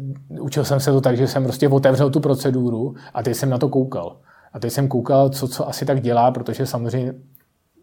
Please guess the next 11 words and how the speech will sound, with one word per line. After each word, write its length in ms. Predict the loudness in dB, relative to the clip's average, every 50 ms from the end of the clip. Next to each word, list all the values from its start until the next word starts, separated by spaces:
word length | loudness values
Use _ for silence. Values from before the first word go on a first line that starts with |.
| -20 _ _ _
tak, 240 | -4 -4 -4 -4 -4
eh, 80 | -4 -2 -2
anglicky 440 | -2 -2 -2 -2 -2 -2 -4 -8 -10
umím, 380 | -8 -6 -6 -4 -2 -2 -4 -6 -8 -14 -20 -20 -20 -20 -20 -20 -18 _ -8
takže 240 | -6 -4 -2 -2 -2 -2 -2 -4
nějaký 680 | -4 -2 -2 0 0 0 0 -2 -4 -4 -6 -6 -8 -10 -6
věci 340 | -2 -2 -2 -2 -2 -2
ti 140 | -2 -2 -2
nějakým 340 | 0 0 -2 -2 -2 -4 -6
způsobem 440 | -6 -8 -12 -10 -6 -2 -2 -2 -2
dotečou. 580 | -2 -4 -4 -6 -6 -4 -2 -2 0 0 -2